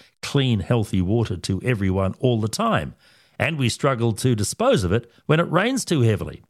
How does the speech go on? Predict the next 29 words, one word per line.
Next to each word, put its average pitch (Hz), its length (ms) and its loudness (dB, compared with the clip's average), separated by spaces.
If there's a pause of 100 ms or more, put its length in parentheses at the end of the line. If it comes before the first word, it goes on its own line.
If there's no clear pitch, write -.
(400)
That's - 220 -8
why 98 140 0
there 87 120 -2
needs 107 300 0
to 104 80 -4
be 101 160 0
such - 240 -6
a - 40 -8
huge 117 440 -2
investment 90 640 -2 (320)
in 110 180 4
water 139 440 0
infrastructure, 143 760 -2
not 160 320 2 (280)
in 101 240 2
water 131 420 2
itself. 165 400 -2
There's - 180 -2
plenty 208 340 -2
of 101 100 0
that 220 200 -2
stuff. - 380 -4 (300)
We 131 80 2
just 131 240 -2
need 127 340 -2 (160)
more 147 400 4
and 104 260 0
better 147 280 0
pipes - 720 -4